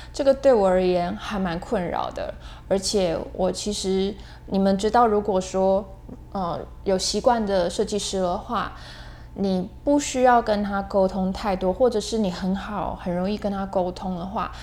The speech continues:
能够达到你满意的这个发型，其实是，嗯，对我而言是一个很不容易的事情吧。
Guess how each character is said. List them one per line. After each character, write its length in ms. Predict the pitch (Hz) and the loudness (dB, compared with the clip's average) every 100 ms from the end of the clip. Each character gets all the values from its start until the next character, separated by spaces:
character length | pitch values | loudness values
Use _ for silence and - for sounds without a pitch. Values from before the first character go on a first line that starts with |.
| - - | -14 -8
能 120 | - 190 | -4 2
够 160 | 247 | 2
达 220 | 226 190 | 2 -2
到 180 | 190 220 | -2 -2
你 180 | 196 185 | -2 -2
满 240 | 185 165 | -2 -2
意 120 | 196 202 | -2 0
的 180 | 185 | 0
这 100 | - | -2
个 120 | 196 180 | -2 -2
发 260 | 170 110 | -2 -4
型， 300 | - - - | -6 -6 -8
其 160 | - 240 | -4 -4
实 160 | 233 247 | -2 -4
是， 320 | - 285 254 - - - - - - - - - - - - - | 0 0 0 -4 -18 -18 -18 -18 -18 -18 -18 -18 -18 -18 -12 0
嗯， 400 | 247 233 233 226 - - | 4 6 4 0 -12 4
对 100 | 339 | 8
我 140 | 277 | 10
而 120 | 226 | 10
言 160 | 226 208 | 8 4
是 220 | 208 247 | 4 2
一 60 | 277 | 4
个 80 | 262 | 4
很 200 | 226 180 | 4 0
不 100 | 285 | 2
容 180 | 269 208 | 2 2
易 120 | 240 | 0
的 100 | 196 | 0
事 220 | 185 226 | 0 -2
情 340 | 190 - - - | -2 -4 -4 -4
吧。 300 | - - 240 | -6 -6 -10